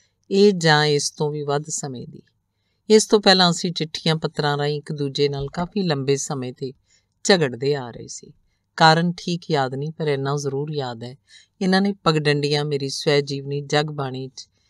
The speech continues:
ਸੀਰੀਅਲਾਈਜ਼ ਕਰਨੀ ਸੀ ਤੇ ਉਸ ਲਈ ਮੈਂ ਕਾਫੀ ਸਾਰੀਆਂ ਤਸਵੀਰਾਂ ਇਹਨਾਂ ਨੂੰ ਇਹਨਾਂ ਦੇ ਕਹੇ ਅਨੁਸਾਰ ਭੇਜੀਆਂ ਸਨ, ਜੋ ਕਿਧਰੇ ਲਾਪਤਾ ਹੋ ਗਈਆਂ ਸਨ। ਬਸ ਸਾਲ ਕੁ ਭਰ ਲੰਬੀ ਚੱਲੀ ਲੜਾਈ ਦੀ ਖਾਸ ਵਜ੍ਹਾ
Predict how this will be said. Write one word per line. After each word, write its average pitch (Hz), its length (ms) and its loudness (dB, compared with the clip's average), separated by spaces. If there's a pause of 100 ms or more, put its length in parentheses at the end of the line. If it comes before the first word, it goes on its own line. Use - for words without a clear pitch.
(260)
ਸੀਰੀਅਲਾਈਜ਼ 156 960 2
ਕਰਨੀ 139 380 -4
ਸੀ 151 260 -8
ਤੇ - 120 -8
ਉਸ 151 240 -6
ਲਈ 147 120 -2
ਮੈਂ 143 220 -4
ਕਾਫੀ 175 320 -4
ਸਾਰੀਆਂ 135 400 -4
ਤਸਵੀਰਾਂ 135 680 -8 (580)
ਇਹਨਾਂ 170 200 2
ਨੂੰ 160 200 -2 (120)
ਇਹਨਾਂ 190 220 2
ਦੇ 196 120 -2
ਕਹੇ 156 340 0
ਅਨੁਸਾਰ 127 420 -4
ਭੇਜੀਆਂ 110 500 -8
ਸਨ, - 300 -18 (420)
ਜੋ 170 200 2
ਕਿਧਰੇ 165 360 0
ਲਾਪਤਾ 135 520 -2
ਹੋ 123 200 -10
ਗਈਆਂ 113 320 -10
ਸਨ। - 280 -18 (540)
ਬਸ 175 220 6
ਸਾਲ 151 360 4
ਕੁ 165 120 -14
ਭਰ 156 220 0
ਲੰਬੀ 139 500 -4
ਚੱਲੀ 147 320 -2
ਲੜਾਈ 135 360 -2
ਦੀ 139 140 -6
ਖਾਸ 160 440 0
ਵਜ੍ਹਾ 131 340 -4